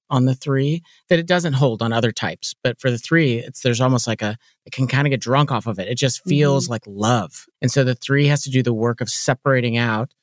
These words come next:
Speaker 1: you know, the admiration of others with genuine, actual love from the people in their life that it matters.
Speaker 2: Mm-hmm. I've been doing a lot of reflecting. I have really high three, but when I initially tested, I had actually on the test only had, like, twenty percent. I just found my, like, original results
Speaker 1: Mm-hmm.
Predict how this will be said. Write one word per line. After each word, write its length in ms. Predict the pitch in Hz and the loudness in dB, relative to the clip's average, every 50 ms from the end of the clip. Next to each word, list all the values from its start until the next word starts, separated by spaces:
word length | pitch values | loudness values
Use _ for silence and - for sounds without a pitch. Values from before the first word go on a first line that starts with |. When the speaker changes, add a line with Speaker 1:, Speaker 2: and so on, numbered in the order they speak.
| _ _ | _ _
Speaker 1:
you 120 | - 123 123 | 0 2 2
know, 280 | 117 113 110 113 113 - _ - - | 2 2 0 -2 -4 -6 _ -8 -6
the 160 | 135 127 - | -6 -6 -4
admiration 640 | - 120 135 131 135 139 131 131 123 123 - - 127 | -2 -2 -2 0 0 0 2 2 2 2 0 0 0
of 140 | 117 107 107 | 0 0 0
others 500 | 117 113 107 101 101 107 120 - - - _ | -2 0 0 -2 -2 -2 -4 -4 -6 -6 _
with 180 | - 139 120 120 113 | -2 -2 -2 -2 -4
genuine, 480 | 120 123 131 123 127 127 123 120 117 123 - | -2 0 2 2 2 2 0 0 -2 -2 -4
actual 480 | - 117 - - - 131 110 107 101 98 | -4 -4 -4 -4 -2 0 0 0 0 0
love 480 | 101 110 113 107 98 101 110 - - - _ | 0 0 0 0 -2 -4 -6 -10 -12 -18 _
from 200 | - - 143 123 | -4 0 2 2
the 80 | 117 113 | 2 2
people 280 | - 131 123 - 117 | 2 0 0 0 0
in 80 | 113 104 | 0 0
their 120 | 104 104 | 0 0
life 240 | 101 98 101 98 - | 0 0 -2 -2 -4
that 100 | - - | -6 -6
it 100 | 95 95 | -4 -2
matters. 500 | - - 185 170 - - 101 131 - - - | 0 0 0 0 -2 -2 -2 -4 -4 -2 0
Speaker 2:
Mm-hmm. 380 | 196 190 185 180 185 185 180 180 - _ _ _ _ _ - - _ _ _ _ _ - | 2 2 2 2 2 2 0 -2 -4 _ _ _ _ _ -20 -20 _ _ _ _ _ -2
I've 200 | 185 196 208 190 | -2 -2 -2 -2
been 120 | 196 202 | -4 -4
doing 160 | 185 190 185 180 | -2 0 0 0
a 20 | |
lot 160 | 175 170 170 | 2 2 0
of 80 | 170 165 | 0 0
reflecting. 520 | 175 170 - - 175 165 - - 170 160 | -2 -2 -2 -2 -2 -2 0 -2 0 2
I 80 | 165 175 | 0 0
have 400 | 196 208 190 185 190 190 190 - - _ - | 0 0 0 0 -2 -2 -6 -10 -18 _ -2
really 240 | 202 233 247 294 | 0 0 0 0
high 240 | 320 262 247 240 226 | -2 0 0 0 0
three, 440 | 233 - - - 226 220 214 214 196 | 0 -4 -4 -2 0 2 2 2 2
but 120 | 185 196 - | 2 0 0
when 100 | 196 190 | 2 2
I 60 | 180 | 2
initially 400 | 175 170 180 202 - - 226 214 | 2 2 0 0 0 0 0 0
tested, 320 | - - 185 190 - - | 0 0 0 0 0 0
I 60 | 175 170 | 0 0
had 140 | 175 190 | 0 0
actually 340 | 180 180 196 - - 277 247 | -2 -2 -4 -4 -2 -2 0
on 140 | - 196 214 | 0 0 0
the 80 | 185 180 | 0 -2
test 540 | - - - - 233 208 180 170 - - - | -4 -8 -6 -2 0 0 0 0 -2 -4 -2
only 160 | 190 190 190 | 0 0 2
had, 160 | 185 185 190 | 0 0 -2
like, 140 | 170 156 - | -2 -4 -4
twenty 200 | - - 220 254 | -2 0 0 2
percent. 400 | 247 - 170 - - 175 - - _ _ _ _ - 175 | 2 0 -2 0 0 0 0 -2 _ _ _ _ -4 -2
I 60 | 180 | 0
just 260 | - 190 196 190 - | 0 0 0 0 0
found 180 | - 196 190 190 | 0 0 2 2
my, 220 | 180 170 165 160 | 2 2 2 2
like, 140 | 160 156 151 | 2 0 0
original 340 | 160 151 170 170 - 170 170 | 0 -2 -2 -2 0 2 2
results 460 | 160 160 151 - 151 151 117 117 117 | 2 2 2 4 4 4 4 2 2
Speaker 1:
Mm-hmm. 100 | 113 117 | 0 -2